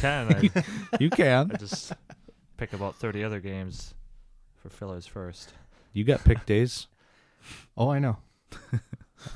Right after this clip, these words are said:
Speaker 3: Oh, I know.
Speaker 1: It was just, like you said, Aaron, that was a good point. It just, there was no excitement
Speaker 2: Yeah.
Speaker 1: ever.
Speaker 2: It, you always move into the right or the left or whatever, and it's
Speaker 1: Yeah.
Speaker 2: just, yeah, I don't know.
Speaker 1: In
Speaker 2: But
Speaker 1: Downforce, you have that, you just have that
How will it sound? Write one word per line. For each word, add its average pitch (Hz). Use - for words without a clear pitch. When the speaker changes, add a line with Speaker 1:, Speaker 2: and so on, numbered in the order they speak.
Speaker 3:
Oh, 101
I 117
know. 98
Speaker 1:
It 82
was 208
just, -
like 165
you 247
said, 226
Aaron, 101
that 107
was 110
a -
good 120
point. 120
It 117
just, 120
there 120
was 120
no 127
excitement 107
Speaker 2:
Yeah. 120
Speaker 1:
ever. 90
Speaker 2:
It, 104
you 92
always 113
move 117
into 117
the 117
right 110
or 95
the 101
left 107
or 95
whatever, 90
and 87
it's 85
Speaker 1:
Yeah. -
Speaker 2:
just, 90
yeah, -
I -
don't -
know. -
Speaker 1:
In 107
Speaker 2:
But 101
Speaker 1:
Downforce, 107
you 110
have 104
that, 98
you 156
just 135
have 135
that 117